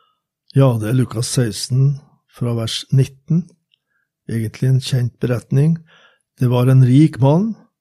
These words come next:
som kledde seg i purpur og fineste lin, og som levde hver dag i herlighet og glede. Men det var en fattig mann ved navn Lazarus,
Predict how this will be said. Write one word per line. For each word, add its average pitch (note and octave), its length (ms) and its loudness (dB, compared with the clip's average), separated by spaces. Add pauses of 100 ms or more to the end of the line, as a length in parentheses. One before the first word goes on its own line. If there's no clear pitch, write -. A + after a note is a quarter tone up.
som C3 200 -4
kledde A#2+ 300 0
seg B2+ 320 -2 (160)
i B2+ 100 0
purpur C3+ 560 2
og B2 120 -4
fineste B2+ 520 2
lin, E3 380 0 (460)
og A#2+ 80 -2
som C3+ 180 2
levde B2+ 480 2
hver C3 340 0
dag E3 380 0
i D#3+ 140 -4
herlighet A#2+ 580 -2
og B2+ 120 0
glede. A#2 340 -2 (1160)
Men C#3 160 2
det C#3 100 4
var C3+ 140 4
en C3+ 120 4
fattig C#3 340 0
mann F#3 320 0 (220)
ved C#3 140 2
navn B2+ 220 2
Lazarus, B2 720 -4